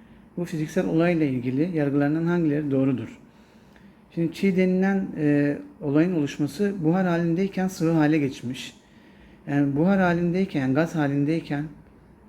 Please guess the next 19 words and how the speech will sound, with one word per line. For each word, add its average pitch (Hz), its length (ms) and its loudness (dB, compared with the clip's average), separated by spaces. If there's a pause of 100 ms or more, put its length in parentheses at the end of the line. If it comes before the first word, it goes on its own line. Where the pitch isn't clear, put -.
gaz 151 240 -4
halindeyken, 143 760 -2 (1400)
gaz 151 260 -2
halindeyken 147 720 0 (840)
sıvı 165 280 2
hale 156 340 2
geçme 143 380 -4
olayına, 147 540 -2 (400)
e, 143 280 -2
fiziksel 156 540 -4
değişime 165 460 -2 (480)
yoğuşma 156 540 0 (2250)
deniyor. 131 380 -6 (640)
Burada 175 200 -2
yoğuşma 165 400 2
meydana 151 320 2
gelmiştir 127 420 -6
ifadesi 143 500 -6
doğru. 156 340 0